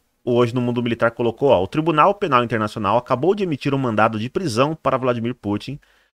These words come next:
por crime de guerra cometido na Ucrânia. A partir de agora, ele não pode entrar em países que reconhecem a autoridade desse tribunal. O status de chefe de Estado de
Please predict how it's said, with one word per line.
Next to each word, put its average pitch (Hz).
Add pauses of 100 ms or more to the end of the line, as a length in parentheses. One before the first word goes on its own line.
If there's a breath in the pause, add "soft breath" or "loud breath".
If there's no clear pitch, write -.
(100)
por 143
crime 185
de 151
guerra 135
cometido 127
na 120
Ucrânia. 82
A -
partir 110
de 147
agora, 131
ele 139
não 175
pode 143
entrar 117
em 117
países 110
que 127
reconhecem 147
a -
autoridade 120
desse 120
tribunal. 123 (600 soft breath)
O 117
status 160
de 131
chefe 175
de 139
Estado 110
de 95